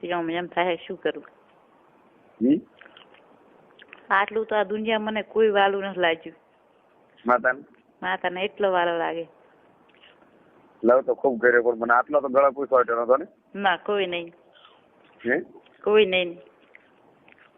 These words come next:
Speaker 2: મને જીત્યો આપણા ઘેર આવે ને, મને નહીં ગમતું. એટલે એમ કે સુધીનો વાતું લઈ જાય અને બસ બહાર જઈને કે છે પોસી મારીને.
Speaker 1: તો બકા તું ભેગો લઈને આવે, હું શું કરું?
Speaker 2: હમ,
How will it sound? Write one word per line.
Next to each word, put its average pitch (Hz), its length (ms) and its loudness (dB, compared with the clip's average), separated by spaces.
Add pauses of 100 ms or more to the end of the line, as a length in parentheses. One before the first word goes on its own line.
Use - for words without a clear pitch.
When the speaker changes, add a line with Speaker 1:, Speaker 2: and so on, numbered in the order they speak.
(540)
Speaker 2:
મને 156 220 0
જીત્યો 147 360 0
આપણા 170 140 0
ઘેર 131 160 2
આવે 175 160 4
ને, 160 80 -6
મને 139 180 -4
નહીં 139 120 0
ગમતું. 123 220 -4
એટલે 196 140 4 (220)
એમ 202 120 -4
કે 196 80 2
સુધીનો 190 520 2
વાતું 151 360 2
લઈ 214 120 4
જાય 233 200 4 (300)
અને 151 120 2
બસ 165 160 4
બહાર 147 260 4
જઈને 175 160 4
કે 160 140 2
છે 147 200 4
પોસી 113 320 -2
મારીને. 101 360 0 (480)
Speaker 1:
તો 220 120 -2
બકા 254 200 4
તું 330 160 -4
ભેગો 220 300 2
લઈને 330 200 2
આવે, 349 160 4
હું 359 160 -4
શું 453 140 2
કરું? 196 260 2 (840)
Speaker 2:
હમ, 127 260 -2